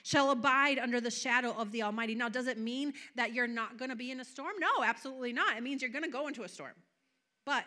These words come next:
you're abiding in a secret place. Amen? "I will say of the Lord, he is my refuge and my fortress, my God, I will trust him. Surely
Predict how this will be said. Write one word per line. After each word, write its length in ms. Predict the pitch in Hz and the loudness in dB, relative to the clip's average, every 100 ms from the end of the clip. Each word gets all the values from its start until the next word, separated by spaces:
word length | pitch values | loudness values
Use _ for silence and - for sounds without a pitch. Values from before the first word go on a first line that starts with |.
| - | -2
you're 160 | 233 262 | 0 2
abiding 480 | 220 269 311 240 | 2 0 0 -2
in 80 | 202 | -6
a 40 | 185 | -8
secret 380 | - 240 - | -10 -12 -12
place. 560 | - 127 101 - - - _ _ _ _ _ _ _ _ _ _ _ _ _ _ _ _ 196 _ _ _ _ _ _ _ _ | -14 -18 -18 -20 -20 -20 _ _ _ _ _ _ _ _ _ _ _ _ _ _ _ _ _ _ _ _ _ _ _ _ _
Amen? 440 | 196 185 185 233 226 _ - - | -10 -6 -6 -8 -14 _ -20 2
"I 120 | 262 | 2
will 140 | 302 302 | 4 0
say 320 | - 339 349 | 0 2 2
of 100 | 320 | 2
the 80 | 302 | -2
Lord, 300 | 269 294 285 | 2 2 2
he 200 | 277 269 | -2 -2
is 100 | 269 | 0
my 160 | 262 | 2
refuge 540 | 233 262 285 294 262 247 | 2 2 2 0 -2 -2
and 100 | 226 | 0
my 100 | 226 | -2
fortress, 580 | 226 285 302 - 233 | -2 -4 -4 -4 -4
my 180 | 247 233 | -2 -2
God, 400 | 220 240 254 233 | 0 2 4 4
I 120 | 208 | 2
will 160 | 214 214 | -2 -4
trust 400 | 208 233 240 - | -6 -8 -8 -8
him. 200 | 233 202 | -6 -6
Surely 640 | - - 339 403 359 233 | -6 -2 0 2 0 -4